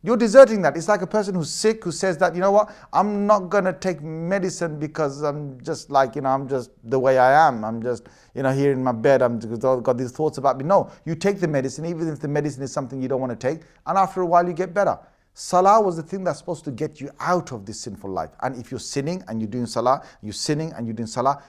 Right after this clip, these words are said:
you carry on doing your salah properly on time again and again. Soon enough, it's gonna make you think, "What am I doing?" Now, if you're thinking, "Well, I'm not ready for this right now," when are you gonna be ready?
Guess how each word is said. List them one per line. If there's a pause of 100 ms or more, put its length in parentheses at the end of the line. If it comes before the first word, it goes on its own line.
you
carry
on
doing
your
salah
properly
on
time
again
and
again.
Soon
enough,
it's
gonna
make
you
think, (140)
"What
am
I
doing?" (240)
Now, (160)
if
you're
thinking,
"Well,
I'm
not
ready
for
this
right
now," (180)
when
are
you
gonna
be
ready?